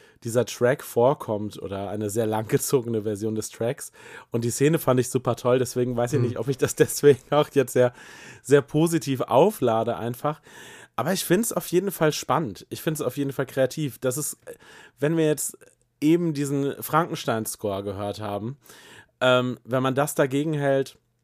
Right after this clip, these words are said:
Speaker 1: und auch gegen den Max Richter-Track, das ist halt schon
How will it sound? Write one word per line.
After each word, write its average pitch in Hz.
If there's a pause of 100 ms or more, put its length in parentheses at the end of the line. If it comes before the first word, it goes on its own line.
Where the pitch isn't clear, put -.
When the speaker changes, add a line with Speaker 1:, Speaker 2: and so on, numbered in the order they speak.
(720)
Speaker 1:
und 135
auch 143
gegen 151
den 135
Max 131
Richter-Track, 143
das 131
ist 170
halt 147
schon 156